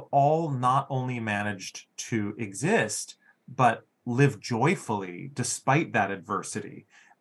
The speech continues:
And so I think with so many of these questions, perspective is everything. And knowing history, um, helps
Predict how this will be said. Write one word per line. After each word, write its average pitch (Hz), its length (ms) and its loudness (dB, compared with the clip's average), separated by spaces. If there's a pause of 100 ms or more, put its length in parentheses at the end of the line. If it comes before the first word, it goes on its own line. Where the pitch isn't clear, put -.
(120)
And 139 140 8
so 135 560 6 (1160)
I 160 280 -2
think 196 300 -2 (680)
with 143 160 2
so 156 200 4
many 160 160 4
of 160 80 2
these 165 140 -2
questions, 151 500 -2
perspective 113 640 0
is 95 140 -6
everything. 92 680 -6 (600)
And 113 220 0
knowing 113 320 0
history, 120 840 -4
um, 90 480 -4 (720)
helps - 600 -2